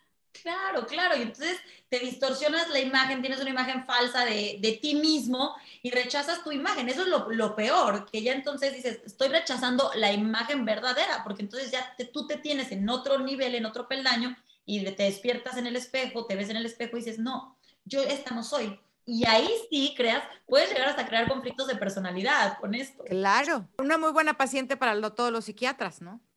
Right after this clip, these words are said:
Speaker 2: Van a tener más clientes los
Speaker 1: Ah,
Speaker 2: psiquiatras.
Speaker 1: de hecho, el cincuenta y cinco por ciento de los cirujanos plásticos de Estados Unidos ya reconocieron un aumento del número de los pacientes que están acudiendo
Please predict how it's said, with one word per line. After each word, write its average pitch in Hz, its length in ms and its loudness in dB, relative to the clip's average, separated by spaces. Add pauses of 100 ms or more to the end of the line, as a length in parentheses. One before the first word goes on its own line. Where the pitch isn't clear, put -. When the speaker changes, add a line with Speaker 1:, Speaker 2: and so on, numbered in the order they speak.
(180)
Speaker 2:
Van 202 120 -2
a 208 60 -10
tener 202 240 -6
más 208 220 -6
clientes 208 300 -6
los 190 100 -4
Speaker 1:
Ah, - 20 -8
Speaker 2:
psiquiatras. 226 440 0
Speaker 1:
de 294 240 12
hecho, 285 340 4
el 277 100 6
cincuenta 220 300 0
y 226 60 2
cinco 262 200 4
por 202 140 0
ciento 220 220 0
de 220 60 2
los 196 120 4
cirujanos 214 480 2
plásticos 202 460 0
de 180 80 -2
Estados 277 340 4
Unidos 226 500 2
ya 220 160 4
reconocieron 214 500 -2
un 214 120 2
aumento 202 400 0
del 185 160 6
número 190 320 4
de 165 240 -2
los 170 160 -6
pacientes 220 500 0
que - 60 -10
están 208 220 -2
acudiendo 196 600 2